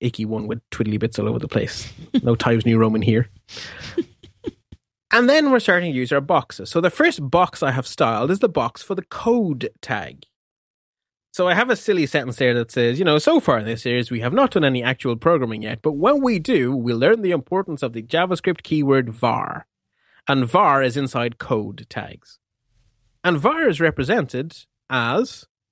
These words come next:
Speaker 1: being in a fixed width font in blue text on a light blue background with a dark blue border, with little slightly rounded edges.
Speaker 2: Okay, so right now I'm looking at the outputted, what the web page would look like.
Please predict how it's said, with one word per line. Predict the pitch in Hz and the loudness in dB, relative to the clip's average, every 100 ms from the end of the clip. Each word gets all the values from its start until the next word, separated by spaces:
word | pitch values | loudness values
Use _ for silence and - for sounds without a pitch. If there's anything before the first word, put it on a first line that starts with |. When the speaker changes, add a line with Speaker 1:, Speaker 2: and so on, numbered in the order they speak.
| _ _ 117 | _ _ -4
Speaker 1:
being | 131 175 165 | 2 4 4
in | 156 135 | 4 2
a | |
fixed | - 226 - | 2 0 2
width | 202 190 | 0 0
font | - 110 127 175 | 0 0 2 0
in | - 127 117 | -2 -2 0
blue | 131 233 | 2 2
text | - 131 131 - | 0 0 0 -2
on | 131 | -4
a | 113 | 0
light | 117 240 - | 2 2 0
blue | 127 113 | -4 -2
background | 120 135 139 135 127 | 0 2 2 0 2
with | 131 127 | 0 2
a | 123 | 0
dark | 120 123 123 - | 4 2 2 -2
blue | 120 117 | -2 -2
border, | - 104 101 92 - | -2 -8 -6 -6 0
with | 131 - | 0 2
little | 135 160 185 | 0 2 2
slightly | 170 - 180 202 214 | 0 0 2 4 4
rounded | 170 135 160 180 - | 4 4 4 0 0
edges. | 185 110 - - _ _ _ _ _ 165 | -2 -2 -8 -10 _ _ _ _ _ -2
Speaker 2:
Okay, | - 147 | 2 2
so | - 151 | 2 2
right | 170 247 | 2 4
now | 220 202 | 2 4
I'm | 185 | 4
looking | 185 185 175 156 156 156 - | 2 2 2 4 2 0 0
at | 131 131 - | 2 2 -2
the | 123 139 135 123 120 120 - | 0 2 4 4 4 2 2
outputted, | 160 - 185 165 139 123 _ | 0 2 2 4 2 -4 _
what | - 139 160 156 | -6 0 2 4
the | 151 | 4
web | 156 139 | 4 4
page | 156 143 | 2 2
would | 156 | 2
look | 127 120 | 2 2
like. | 120 123 - | 4 2 0